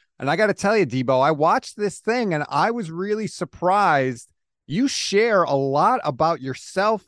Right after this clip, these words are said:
and your personal life in this thing. What made you wanna do this?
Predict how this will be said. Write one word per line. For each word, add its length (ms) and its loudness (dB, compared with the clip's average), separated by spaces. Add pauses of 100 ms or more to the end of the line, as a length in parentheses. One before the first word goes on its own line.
and 100 -4
your 140 -4
personal 560 -4
life 260 0
in 140 -6
this 200 -6
thing. 360 0 (240)
What 200 2
made 380 -2
you 160 -6
wanna 240 0
do 240 -4
this? 340 -16